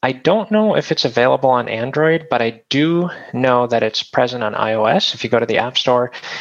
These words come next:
you can search for Adobe Scan. And this app is provided by the Adobe company itself. And what's really cool about it is that you can have an agent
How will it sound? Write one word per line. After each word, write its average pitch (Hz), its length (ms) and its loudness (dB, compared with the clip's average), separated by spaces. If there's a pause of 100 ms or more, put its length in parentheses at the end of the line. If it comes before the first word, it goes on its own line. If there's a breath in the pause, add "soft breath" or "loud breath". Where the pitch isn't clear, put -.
(140)
you - 80 -10
can 127 120 0
search - 300 0
for 131 280 2
Adobe 135 460 0
Scan. 107 600 -2 (480 loud breath)
And 120 160 0
this 139 200 0
app 135 260 0
is 117 480 2 (260 loud breath)
provided 120 520 0
by 113 180 0
the 110 120 -4
Adobe 117 320 -2
company 113 360 -2
itself. 113 440 2
And 127 120 -4
what's 117 220 -6
really 202 380 0
cool 113 280 -2
about 98 300 0
it - 160 -2 (520 loud breath)
is 123 420 2
that 117 280 0
you 131 100 -4
can 139 160 -6
have 226 300 -2
an 165 180 -6
agent 139 640 -4